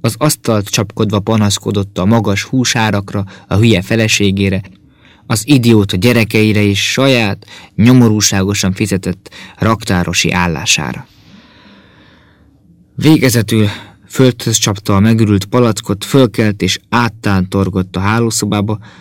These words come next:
ahol végigvágódott az ágyon, és azon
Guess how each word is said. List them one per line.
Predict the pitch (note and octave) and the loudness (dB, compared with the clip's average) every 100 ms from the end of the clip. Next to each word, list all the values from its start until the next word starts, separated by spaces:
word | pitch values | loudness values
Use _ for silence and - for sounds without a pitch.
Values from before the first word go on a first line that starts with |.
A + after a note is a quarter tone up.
| - _ | -20 _
ahol | - A2 G2+ | 0 2 4
végigvágódott | G#2+ B2 A#2 G#2 G#2 G2 F#2+ G2+ F#2+ G2 | 4 2 2 0 0 0 0 -2 -2 -6
az | E2 | -6
ágyon, | G#2+ A2+ G#2 G2 | -4 -2 0 0
és | G2 - - | 0 -6 -2
azon | B2+ B2 A2+ G2+ | 0 2 2 0